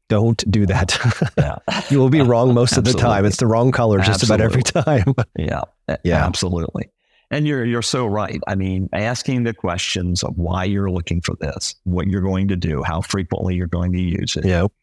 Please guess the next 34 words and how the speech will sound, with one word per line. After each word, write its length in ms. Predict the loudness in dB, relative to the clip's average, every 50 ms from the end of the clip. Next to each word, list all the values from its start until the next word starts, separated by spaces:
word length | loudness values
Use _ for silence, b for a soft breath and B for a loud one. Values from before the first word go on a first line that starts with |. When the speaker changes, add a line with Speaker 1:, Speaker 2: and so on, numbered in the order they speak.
| _ _ _ _ _ _ _ _ _ _ _ _ _ _ _ _ _ _ _ -6
Speaker 2:
And, 420 | -4 -2 -2 -2 -2 -2 -2 -2 -2
and 180 | -2 -2 -2 0
being 260 | 0 0 0 0 0
able 320 | 0 0 0 0 -2 -2
to 300 | -4 -4 -4 -2 -2 -2 -2 -2
understand 1160 | -2 -2 -2 -2 -2 -4 -4 -6 -6 -4 -4 -2 -2 0 0 0 0 0 0 -2 -2 -4 -6 -8 _ _ _ _ _ -6
the 100 | -6 -6
priority 800 | -4 -4 -4 -2 -2 -2 -2 -2 -2 -2 -2 -2 -2 -4 -4 -4
of 180 | -4 -6 -6 -4 -4
that. 300 | -6 -6 -6 -8 -10 -14 _ _ _ _ _
Uh, 280 | -6 -4 -4 -4 -4 -4
maybe 720 | -2 -2 0 0 0 0 0 0 0 0 0 -2 -2 -2 -2
if 160 | -4 -2 -2
we 160 | -2 -4 -2
can't 280 | -2 -2 -2 -2 -2 -2
provide 340 | -2 -2 -2 -2 -2 -2 -2
that 160 | -2 -4 -4 -4
feature, 480 | -4 -2 -2 -2 -4 -4 -4 -4 -6 -8 _ _ _ _ _ _ _ _ _ _ _ _ _ _ _ _ _ _ _ _ _ -4
maybe 140 | -2 -2 -2
that's 220 | -2 -2 -4 -4 -4
something 420 | -2 -2 -2 -2 -2 -2 -2 0
that's 260 | 0 -2 -2 -4 -2
really 240 | -2 -2 0 0 0
not 240 | 0 0 0 -2 -2
important 440 | -4 -2 -2 -2 -2 -2 -2 -4 -4
to 60 | -2
them. 300 | -2 -4 -4 -6 -8 -10 -16 _ _ _ _ _ _ -2
Speaker 1:
Yeah. 140 | 2 2 4
Speaker 2:
But 160 | 4 2 2
here's 260 | 0 0 0 -2 -2
one 160 | -2 0 0
of 60 | 0
the 80 | -2 -2
problems. 720 | -4 -4 -4 -2 -2 -2 -2 -4 -4 -6 -8 -10 -10